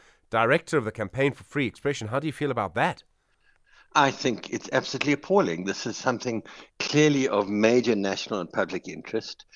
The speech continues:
Speaker 2: Um, the government dealt with it by calling, um, uh, an inquiry.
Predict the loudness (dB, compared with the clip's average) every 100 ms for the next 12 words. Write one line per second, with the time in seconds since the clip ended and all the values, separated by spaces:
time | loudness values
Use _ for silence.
0 | -20 -20 -6 -2 -2 -4 -4 -2 4 4
1 | 4 2 0 -2 4 4 4 0 0 0
2 | 0 2 2 2 -4 -4 0 2 2 0
3 | -4 _ -20 -20 _ -2 0 0 -2 -4
4 | -6 -10 -12 -8 -2 -2 -2 -8 -2 2
5 | 2 0 2 4 6 4 2 -2 -4 -6